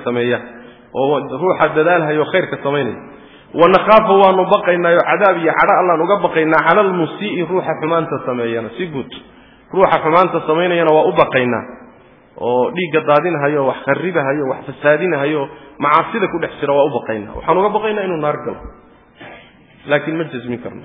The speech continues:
Soo Ilaahay inuu cafiyo ma suuroobi karto? Taas weeyaan. Ilaahay inuu iskaba cafiyaa suuroobi karaysa. Oo uu naxariistiisa waasica ku cafiyo. Waxaa kaloo dhici karaysa ruuxaas aad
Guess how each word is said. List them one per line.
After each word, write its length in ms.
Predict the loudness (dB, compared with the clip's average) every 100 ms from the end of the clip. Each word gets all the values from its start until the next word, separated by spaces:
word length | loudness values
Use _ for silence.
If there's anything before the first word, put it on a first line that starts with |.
| -8
Soo 100 | -2
Ilaahay 240 | 0 0
inuu 100 | -2
cafiyo 320 | -6 -6 -6
ma 80 | -6
suuroobi 320 | -6 -8 -8 -8
karto? 200 | -14 -20 -20 _ _ _ _ -12
Taas 180 | -12 -10
weeyaan. 220 | -14 -16 -20 -18
Ilaahay 260 | -10 -8 -6
inuu 120 | -6
iskaba 240 | -4 -2 -2
cafiyaa 320 | -2 -4 -4
suuroobi 260 | -4 -6 -6
karaysa. 280 | -8 -12 -16 -20 -20 _ -8
Oo 120 | -6
uu 180 | -6 -8 -6
naxariistiisa 560 | -4 -4 -6 -8 -4
waasica 400 | 0 0 -2 -8
ku 60 | -8
cafiyo. 280 | -8 -10 -18 -20 -20 -20 -20 -8
Waxaa 180 | 0 2
kaloo 160 | 4 2
dhici 160 | 2 0
karaysa 320 | 0 0 0
ruuxaas 360 | 0 2 0 0
aad 160 | -4